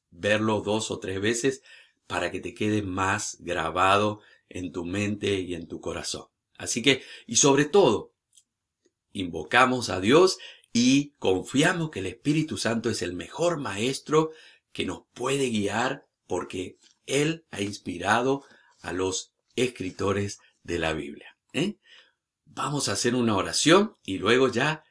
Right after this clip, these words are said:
comenzamos entonces con la primera clase.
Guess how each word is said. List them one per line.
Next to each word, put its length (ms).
comenzamos 800
entonces 460
con 240
la 160
primera 540
clase. 540